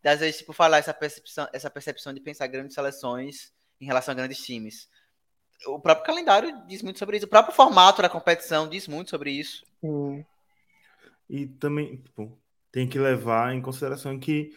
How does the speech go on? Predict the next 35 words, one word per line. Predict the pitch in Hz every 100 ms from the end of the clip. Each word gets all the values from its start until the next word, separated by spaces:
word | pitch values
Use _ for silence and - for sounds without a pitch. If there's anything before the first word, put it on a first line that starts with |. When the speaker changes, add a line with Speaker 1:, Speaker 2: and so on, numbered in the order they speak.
| _
Speaker 3:
justamente | 127 131 151 151
o |
que | 170
o |
Vitor | 160 185
falou, | 214 190 101 - _ _ _ -
é | 135 135
um, | 151 160 156 151 143 139 131 117 - -
não | 120 131
é | 135
uma | 175 190
competição | 190 180 170 165
de | 156
tiro | 165
curto, | 175 135 135
é | 120
uma |
competição | 120 120 120 - - 135
de | 131
tiro | 135 131
curtíssimo, | 190 185 - 143 - 196 226 - - _ _ _ _ _ -
e | 240
a | 202
expectativa | 190 190 170 185 175
é | 196
porque | 202 196 196
reúne, | 185 196 170 175 202 196 -
em | 143 131
tese, | 131 107 113 120 143 220 226 _ _ _
os | 185 165
melhores | 180 156 170
jogadores | 180 185 165 175 170
de |
cada | - 160 156
país. | 160 220 156 131 -